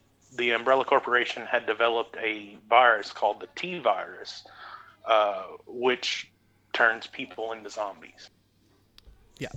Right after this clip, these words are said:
Speaker 1: So that's kind of the baseline of all of the games. That's kind of the main theme throughout the games.
Speaker 2: Yeah. And I guess one of the main draws for it, uh, correct me if I'm wrong, it's just, is that one of the main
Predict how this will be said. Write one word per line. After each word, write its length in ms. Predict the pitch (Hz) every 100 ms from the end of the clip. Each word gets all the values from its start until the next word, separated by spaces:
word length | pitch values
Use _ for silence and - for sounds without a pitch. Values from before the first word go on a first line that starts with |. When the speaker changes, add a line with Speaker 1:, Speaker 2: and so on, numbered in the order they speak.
| -
Speaker 1:
So 160 | - 113
that's 240 | 120 127
kind 240 | - 143 131
of 160 | 117
the 120 | 110 101 -
baseline 580 | 120 117 - 113 107 107
of 180 | 101 95 -
all 440 | 113 113 107 113
of 100 | 101
the 80 | 110
games. 460 | 107 104 98 98 110
That's 180 | 104
kind 160 | - 107
of 60 | 104
the 80 | 104
main 300 | 104 101 98
theme 300 | 110 104 98 104
throughout 340 | 104 98 95 _ 110
the 100 | 104
games. 600 | 107 98 90 _ - - -
Speaker 2:
Yeah. 200 | 120 - - - - -
And 60 | 139
I 60 | 190
guess 180 | 214
one 120 | 208 180
of 60 |
the 40 | 147
main 180 | 143
draws 320 | 135 120 127 -
for 300 | 113 113 107
it, 300 | 104 - 117
uh, 200 | 113 113
correct 220 | - 180 160
me 80 |
if 140 | 123 127
I'm 120 | 123
wrong, 240 | 151 143
it's 160 | 127 -
just, 220 | 135 127
is 180 | 143 113
that 300 | 135 135 - - - _ _ _ _ _ _
one 280 | 139 139 196
of 20 |
the 60 | 170
main 320 | 180 175